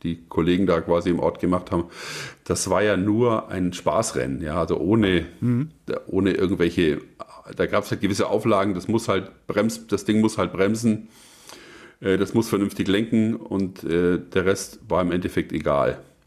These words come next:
Speaker 1: Mehr oder weniger.
Speaker 2: Vernünftig lenken? Wie?
Speaker 1: Naja, also es
Speaker 2: <laughs>
Speaker 1: sollte
Speaker 2: Ich
Speaker 1: halt,
Speaker 2: wir haben
Speaker 1: es sollte
Speaker 2: viel zu
Speaker 1: halt
Speaker 2: besprechen.
Speaker 1: <laughs> eine Lenkung sein,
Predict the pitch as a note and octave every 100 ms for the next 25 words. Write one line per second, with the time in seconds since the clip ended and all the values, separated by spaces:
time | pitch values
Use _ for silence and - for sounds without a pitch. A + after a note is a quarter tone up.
0 | _ _ _ _ _ _ _ _ _ _
1 | _ - - - D#2 D3+ - C#2 B2+ C#3+
2 | F#3+ C#4 - - G#3 F3 E3 F#3 - G#2+
3 | G#2 F3+ - - - - - D3+ F3 C3+
4 | D3 C3 - D3 D#3 D3+ C3 C3 C#3 C3+
5 | C3 G3 B2 D#3 D#3 D3+ E3 C3 - -
6 | B2 - - - D#3+ F4+ - E4 - -
7 | G#3+ F3 G#3+ D3 E3 - G3+ E3 C3+ -
8 | D3+ G#3